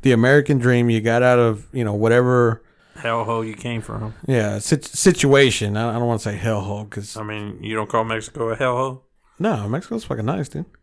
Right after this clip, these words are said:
Speaker 2: Yeah.
Speaker 1: You never been to Mexico?
Speaker 2: Dude, like, when I was fucking little, little.
Speaker 1: Yeah.
Speaker 2: Little.
Speaker 1: I haven't, I haven't been in a while, but the last time, I, I remember when we used to go to the little shops.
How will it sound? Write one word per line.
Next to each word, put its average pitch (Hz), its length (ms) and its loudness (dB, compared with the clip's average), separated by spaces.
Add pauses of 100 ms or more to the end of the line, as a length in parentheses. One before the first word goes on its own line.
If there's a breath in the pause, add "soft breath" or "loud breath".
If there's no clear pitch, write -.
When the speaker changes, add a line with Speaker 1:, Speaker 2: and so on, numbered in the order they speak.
(140)
Speaker 2:
Yeah. 117 240 -8 (440)
Speaker 1:
You 120 80 -4
never 139 140 4
been 147 100 2
to 147 80 2
Mexico? 165 360 -2 (400)
Speaker 2:
Dude, 123 220 -4
like, 110 220 -8
when 101 100 -8
I 104 80 -2
was 98 140 -6
fucking 101 340 -6
little, 113 240 -4
little. 101 380 -8 (340)
Speaker 1:
Yeah. 98 200 -8 (200)
Speaker 2:
Little. 104 360 -6 (380 soft breath)
Speaker 1:
I 139 80 -10
haven't, 156 220 -4
I 90 60 -2
haven't 135 260 2
been 110 420 -6 (220)
in 113 160 -8
a 98 40 -4
while, 95 400 -6
but 85 300 -14
the 110 100 -6
last 117 280 -2
time, 104 380 -8 (180)
I, 123 80 -4
I 120 200 -4
remember 123 240 -4
when 110 100 -6
we 120 80 -4
used 113 140 -6
to - 60 -12
go 110 100 -4
to 110 60 -4
the - 140 -12
little 98 200 -10
shops. 120 680 -4